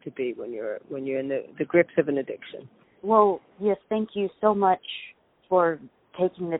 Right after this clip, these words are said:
Speaker 2: time this morning to talk to us, and, um, we are definitely looking forward to that second book coming out.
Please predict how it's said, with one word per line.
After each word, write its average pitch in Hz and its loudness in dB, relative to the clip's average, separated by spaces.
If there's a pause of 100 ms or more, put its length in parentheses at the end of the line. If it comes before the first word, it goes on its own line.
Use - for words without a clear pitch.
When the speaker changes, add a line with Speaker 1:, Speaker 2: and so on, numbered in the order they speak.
Speaker 2:
time 160 -2
this 156 -10 (100)
morning 156 -6
to 143 -12 (100)
talk 170 4 (120)
to 156 0
us, 147 2 (100)
and, 147 -2 (380)
um, 135 2 (460)
we 156 -4
are 156 2
definitely 156 -2
looking 156 -6
forward 151 2 (160)
to 160 -6
that 151 4 (100)
second 208 -4 (100)
book 147 4 (140)
coming 151 0
out. 147 4